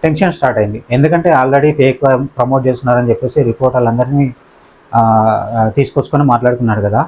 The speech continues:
నా వీడియో ఎక్కడైనా చూశాడా, లేకుంటే నన్ను లాస్ట్ టైమ్ వచ్చాను కదా నన్ను గుర్తుపెట్టాడా? ఒకే ఒక భయం ఏంటంటే వీడియోస్ డిలీట్ చేపిస్తున్నారు. ఇదిగో ఈ ఛానల్, ఈ ఛానల్ అని చూపిస్తున్నాడు ఇట్లా, ఆ, YouTube-లో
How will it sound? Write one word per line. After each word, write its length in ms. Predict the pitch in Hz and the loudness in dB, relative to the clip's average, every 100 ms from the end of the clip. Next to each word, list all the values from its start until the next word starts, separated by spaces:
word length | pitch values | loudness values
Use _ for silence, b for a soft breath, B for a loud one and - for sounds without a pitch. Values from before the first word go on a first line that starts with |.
| - _ _ | -6 _ _
నా 180 | 117 123 | -2 0
వీడియో 320 | 143 151 165 | 2 2 4
ఎక్కడైనా 300 | 160 151 151 | 4 2 2
చూశాడా, 540 | 151 135 147 139 131 131 | 2 0 0 0 2 2
లేకుంటే 300 | 120 143 139 | 0 0 0
నన్ను 300 | 131 135 117 | 0 0 0
లాస్ట్ 320 | 110 113 - | 0 0 0
టైమ్ 140 | 151 | -2
వచ్చాను 340 | 131 - 139 127 | -2 -2 -2 0
కదా 100 | 139 | 0
నన్ను 200 | 127 117 | 0 -2
గుర్తుపెట్టాడా? 680 | 113 - 131 123 117 117 123 - | -6 -2 -2 0 0 0 -2 -6
ఒకే 200 | 123 208 | -2 2
ఒక 220 | 208 202 | 2 2
భయం 280 | 151 160 190 | 4 4 2
ఏంటంటే 580 | 147 147 143 143 190 196 | 0 0 0 2 0 0
వీడియోస్ 420 | 123 160 185 185 | 0 2 2 0
డిలీట్ 300 | 135 135 139 | 0 2 2
చేపిస్తున్నారు. 540 | 135 123 113 120 104 101 - _ _ - - _ _ _ _ | 0 -4 -8 -4 -4 -4 -12 _ _ -20 -20 _ _ _ _
ఇదిగో 260 | 147 156 151 | 0 4 4
ఈ 160 | 143 151 | 2 2
ఛానల్, 220 | 156 147 135 | 2 2 2
ఈ 140 | 143 151 | 0 0
ఛానల్ 160 | 147 | 2
అని 180 | 139 180 - | 2 0 0
చూపిస్తున్నాడు 480 | 214 185 - 123 110 | 0 0 -2 -4 -2
ఇట్లా, 380 | 110 120 113 104 - _ _ _ _ - | 0 0 0 -2 -8 _ _ _ _ -4
ఆ, 200 | 123 - | 0 2
YouTube-లో 720 | 123 156 175 170 202 180 156 | 2 2 2 4 2 2 0